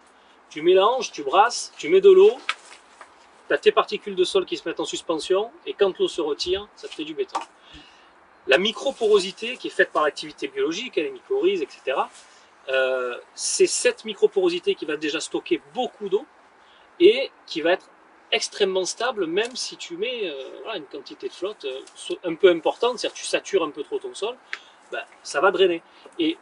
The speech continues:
juste une chose avant que tu rebondisses, c'est ici quand tu regardes les galeries. Tu pars de la surface, tu descends,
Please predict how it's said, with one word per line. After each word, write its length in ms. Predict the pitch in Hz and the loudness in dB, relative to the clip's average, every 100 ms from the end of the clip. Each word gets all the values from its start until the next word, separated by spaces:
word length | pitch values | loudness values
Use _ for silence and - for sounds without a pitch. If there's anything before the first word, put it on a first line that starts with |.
| - | -8
juste 220 | 208 - | -8 -8
une 100 | 208 | -6
chose 240 | 208 208 | -2 -2
avant 120 | 156 151 | -4 -8
que 60 | |
tu 100 | - | -10
rebondisses, 600 | 160 160 160 214 - - _ | -10 -10 -12 -16 -18 -20 _
c'est 320 | - - 185 - - - - | -12 -8 -8 -8 -20 -20 -20
ici 280 | 190 - 240 | -16 -14 -8
quand 120 | 160 | -10
tu 140 | - | -6
regardes 300 | 165 196 247 | -4 -2 -2
les 100 | 202 | 0
galeries. 280 | 190 170 135 - - - - - - - - - _ _ - - - - _ - | 0 0 -2 -12 -20 -20 -20 -20 -20 -20 -20 -20 _ _ -20 -20 -20 -20 _ -18
Tu 120 | - | 0
pars 140 | 220 | 2
de 40 | 220 | 2
la 80 | |
surface, 460 | - 208 - 214 - | 0 -4 0 -2 -2
tu 120 | 151 | -8
descends, 420 | 151 156 220 269 | -8 -2 0 0